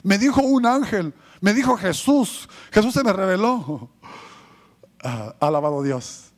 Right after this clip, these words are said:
Dios me dijo, Dios me habló. Ah, caray.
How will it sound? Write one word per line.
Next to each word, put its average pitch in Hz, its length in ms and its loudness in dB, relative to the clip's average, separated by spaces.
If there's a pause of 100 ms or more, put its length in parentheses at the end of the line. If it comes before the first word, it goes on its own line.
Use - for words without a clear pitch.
(220)
Dios 247 440 4
me 208 160 -2
dijo, 208 400 0 (140)
Dios 220 320 2
me 247 80 -2
habló. 202 260 -2
Ah, - 120 -10
caray. 190 580 -6